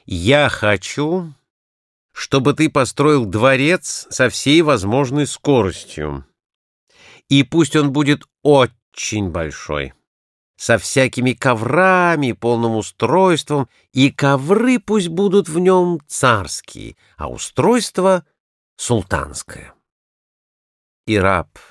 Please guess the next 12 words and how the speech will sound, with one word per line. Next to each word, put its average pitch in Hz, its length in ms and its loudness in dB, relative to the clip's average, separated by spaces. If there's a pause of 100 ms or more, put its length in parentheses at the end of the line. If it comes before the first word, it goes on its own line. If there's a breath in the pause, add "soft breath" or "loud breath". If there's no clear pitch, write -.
(120)
из 87 200 -6
джиннов 123 580 -4
ответил: 73 680 -6 (640)
"Внимаю 85 960 -4 (760)
и 78 120 -10
повинуюсь". 69 1000 -12 (880)
А 170 140 0
утром... 69 560 -6 (380 soft breath)
Он 254 180 2
пришёл, 139 640 -4 (380 soft breath)
взял 165 420 0
Аладдина 127 800 0